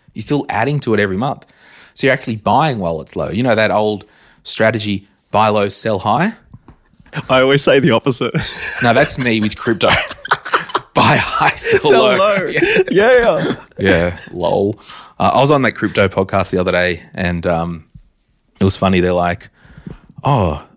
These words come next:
Speaker 1: it was weird to have a polarizing chat with someone who isn't pro crypto." I'm like, "I'm not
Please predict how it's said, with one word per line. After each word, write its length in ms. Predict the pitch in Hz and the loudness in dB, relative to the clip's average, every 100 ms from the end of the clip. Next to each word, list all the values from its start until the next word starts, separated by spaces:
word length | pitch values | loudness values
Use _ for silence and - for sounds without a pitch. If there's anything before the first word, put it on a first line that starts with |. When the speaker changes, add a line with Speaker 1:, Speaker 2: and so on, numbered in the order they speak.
| _ | _
Speaker 1:
it 60 | 110 | -2
was 200 | 113 110 | -2 0
weird 220 | 127 135 | 0 0
to 80 | 110 | 0
have 120 | 101 | -2
a 40 | 90 | -2
polarizing 680 | - 113 110 104 98 98 87 | -2 -2 0 -2 -2 -6 -6
chat 320 | - 101 - | -2 -2 -2
with 160 | 90 | -6
someone 400 | - 101 98 92 - - | -2 -2 0 -2 -6 -6
who 120 | 104 | -2
isn't 220 | 104 104 - | -2 -4 -2
pro 220 | 104 92 | -2 0
crypto." 260 | 135 135 | 0 0
I'm 80 | 110 | 0
like, 180 | 120 113 - - - - | 0 -4 -8 -20 -20 -4
"I'm 120 | 127 | 0
not 300 | 156 - - | 2 2 -2